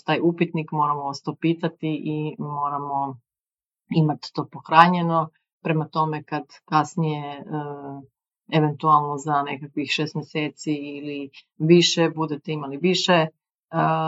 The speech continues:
iskustva, barem u ovom, e, dijelu, jel, obveznica, dionica, ako ćete kod nas imati nekakav, e, miješani, e, portfelj,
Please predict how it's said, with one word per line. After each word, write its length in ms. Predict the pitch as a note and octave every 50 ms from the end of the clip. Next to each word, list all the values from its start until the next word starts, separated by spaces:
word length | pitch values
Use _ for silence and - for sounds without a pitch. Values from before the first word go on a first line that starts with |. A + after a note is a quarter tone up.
| D#3 D#3 D#3 D#3 D3+ D#3 A#3 A3+ - _ _
iskustva, 920 | - F#3+ F3+ - - - G3 F#3+ F3+ - - - E3+ F3+ F3 F3 E3+ E3+ E3+ E3+ - _ - - - D#3+ D#3 D3+ D3 - D#3
barem 320 | D3+ E3+ E3 E3 D#3+ D#3+ D#3
u 60 | D#3
ovom, 460 | D#3+ D#3 D#3 D#3+ D#3+ D#3 D#3 D3+ D3+ D3
e, 460 | B2 - - - D#3 D#3 D3+ D3 C#3+ -
dijelu, 280 | E3+ E3+ E3 D3+ D3
jel, 160 | D3 D#3 D#3 D3
obveznica, 580 | D3+ D#3+ D#3 D#3+ D#3+ D3+ D#3+ D#3+ D#3 - - E3
dionica, 560 | D#3 D#3 D#3+ D#3+ D#3+ D#3+ D#3+ D#3 - E3+ D3+
ako 180 | D3+ D3+ - D#3
ćete 260 | - - - - D3+
kod 160 | - - D#3
nas 260 | D3+ D3 D3 - -
imati 540 | E3+ D#3 D3 C#3+ - - E3+ D#3 D3+ D#3 D#3 -
nekakav, 520 | - - D#3+ D#3 D#3 D#3 - - - D#3 D3 -
e, 280 | D#3 D3+ D#3 D#3 D#3 D3 -
miješani, 460 | F3 F3 E3 D#3+ - - E3 D#3 D3+
e, 40 | D3 - _ - D#3+ D#3+ D#3 D3+ D3+ D3+ _
portfelj, 480 | D#3+ D#3+ - - - A#3 A#3 A3+ A3